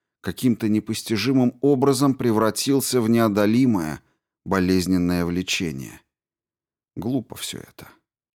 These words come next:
И хуже того, смертельно опасно. Скажи не то слово не тому человеку, и запросто можешь оказаться в тюремной камере, дожидаясь окружного судьи.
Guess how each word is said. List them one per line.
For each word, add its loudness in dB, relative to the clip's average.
И 2
хуже 0
того, -6
смертельно -2
опасно. -6
Скажи 0
не 4
то 0
слово 2
не 2
тому 2
человеку, -2
и 0
запросто 0
можешь 2
оказаться 0
в -12
тюремной 2
камере, -2
дожидаясь 2
окружного -2
судьи. -8